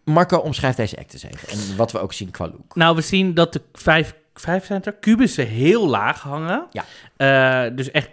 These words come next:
Speaker 2: echt, nou, laten we zeggen, op twee meter hoog. Dus het, het wordt heel, eh,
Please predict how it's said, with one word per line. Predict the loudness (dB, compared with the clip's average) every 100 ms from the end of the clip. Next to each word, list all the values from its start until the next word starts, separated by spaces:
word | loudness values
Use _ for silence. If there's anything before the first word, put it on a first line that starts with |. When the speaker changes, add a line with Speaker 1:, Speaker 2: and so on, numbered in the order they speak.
| -6
Speaker 2:
echt, | -6 -6
nou, | -2 0
laten | 0 -2
we | -6
zeggen, | -6
op | -10 -2
twee | 2 2
meter | 2 0
hoog. | 2 2 2
Dus | -2 -4
het, | -10
het | -12 -12
wordt | -8 -2
heel, | 0 0 -4 -18 -20 -20 -18 -18
eh, | -16